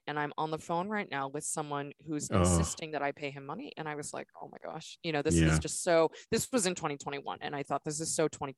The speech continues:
Speaker 1: twenty-one," you know, despite the fact that actually the first ransomware attack happened in nineteen eighty-nine. Graham, this podcast is supposed to be about you. Tell me
Speaker 2: <laughs>
Speaker 1: about you. How long have you been working in cybersecurity?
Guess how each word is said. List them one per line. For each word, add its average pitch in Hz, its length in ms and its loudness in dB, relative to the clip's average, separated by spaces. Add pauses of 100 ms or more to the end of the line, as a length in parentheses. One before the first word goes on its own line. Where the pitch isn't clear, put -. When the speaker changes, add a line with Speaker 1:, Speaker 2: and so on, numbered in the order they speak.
Speaker 1:
twenty-one," 175 360 -2 (220)
you 185 120 6
know, 180 100 8
despite - 540 2
the 254 60 -4
fact 151 440 0
that 147 300 2
actually 165 560 2 (240)
the 165 60 0
first - 420 -2
ransomware 156 520 -2
attack 139 320 -2
happened 160 560 -4
in 143 140 -6
nineteen 139 400 -6
eighty-nine. 139 380 -4 (260)
Graham, 214 240 6
this 339 160 4
podcast 233 640 2
is 156 80 -2
supposed 156 340 -2
to 156 60 -8
be - 140 -4
about 131 280 -4
you. 156 400 -2 (380)
Tell 220 440 4
me 247 240 6
Speaker 2:
<laughs> - 920 -4
Speaker 1:
about 170 300 4
you. 165 100 -2
How 240 180 -2
long 254 280 4
have 233 160 -6
you 208 80 -4
been 175 160 -6
working 156 300 -4
in 135 100 -8
cybersecurity? - 840 -8